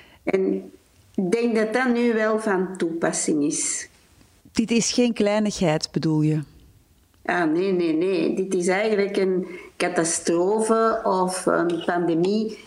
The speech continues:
Speaker 1: die nog niemand van ons heeft meegemaakt. Dat is een, een totaal vreemde situatie voor iedereen.
Speaker 2: Ja.
Speaker 1: En, eh, en toch brengt het de mensen heel dicht bij elkaar.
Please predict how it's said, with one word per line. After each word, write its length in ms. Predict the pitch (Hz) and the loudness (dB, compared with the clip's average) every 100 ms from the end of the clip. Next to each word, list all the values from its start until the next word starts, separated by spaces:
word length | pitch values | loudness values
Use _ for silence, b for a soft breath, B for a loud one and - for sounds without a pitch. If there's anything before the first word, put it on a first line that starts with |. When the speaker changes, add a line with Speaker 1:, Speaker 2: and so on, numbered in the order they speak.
| B | B
Speaker 1:
die 220 | - 156 190 | -4 0 2
nog 280 | 170 175 175 175 196 214 | 2 0 2 4 4 2
niemand 720 | 254 269 269 240 214 226 220 | 2 2 2 2 2 0 -2
van 220 | - 156 | -2 0
ons 240 | 165 208 - | 2 0 0
heeft 300 | 156 143 - | -2 -2 -2
meegemaakt. 720 | 170 190 190 160 156 160 - | 0 0 0 0 0 -2 0
Dat 80 | 160 | -2
is 60 | |
een, 220 | 165 165 - | 0 -2 -2
een 260 | 170 165 - | -2 -2 -2
totaal 920 | 190 190 - - 262 254 247 226 208 | -6 -6 -12 -4 0 2 2 0 -2
vreemde 560 | 196 185 214 233 202 | -2 -2 -2 -2 -2
situatie 880 | 196 - 196 180 165 190 208 - 185 | -2 -2 -2 0 2 2 -2 -4 -2
voor 100 | 185 | 0
iedereen. 800 | 160 175 190 165 156 - - 277 B B | 0 0 0 0 2 2 0 -2 B B
Speaker 2:
Ja. 220 | 196 196 B B - _ | -2 -2 B B -20 _
Speaker 1:
En, 600 | 208 202 196 190 190 185 | -2 0 0 0 0 0
eh, 560 | 185 185 180 170 175 - | 2 2 2 2 0 0
en 240 | 185 190 - | -2 -4 -2
toch 420 | 262 254 - 180 | -2 0 -2 0
brengt 280 | 202 220 208 | 0 0 0
het 80 | 202 | -2
de 80 | 170 | 0
mensen 460 | 170 196 202 208 | 0 0 0 0
heel 400 | 170 175 185 175 | 0 2 2 0
dicht 240 | 160 175 185 | 0 -2 0
bij 180 | 175 165 | 0 2
elkaar. 720 | 151 - - - - - - | 0 -2 -4 -2 -4 -6 -8